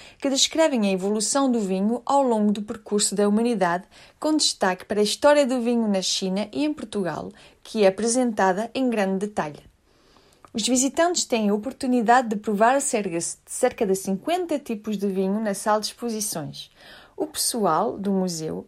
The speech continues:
reveza-se na explicação pormenorizada de três tipos de vinho selecionados. No entanto, isto é apenas uma gota de vinho,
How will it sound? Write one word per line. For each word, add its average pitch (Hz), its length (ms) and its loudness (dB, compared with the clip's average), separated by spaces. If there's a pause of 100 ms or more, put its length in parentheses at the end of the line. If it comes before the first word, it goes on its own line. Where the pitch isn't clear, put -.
reveza-se 214 680 0
na 214 80 0
explicação 233 800 -2
pormenorizada 208 1000 0
de 190 140 2
três 330 380 -2
tipos 269 420 -6
de 269 120 -2
vinho 214 260 0
selecionados. 214 960 -6 (560)
No 214 160 0
entanto, 208 600 -2 (300)
isto 294 340 -4
é 247 60 2
apenas 269 420 0
uma 208 200 0
gota 240 360 2
de 220 120 -4
vinho, 175 400 -6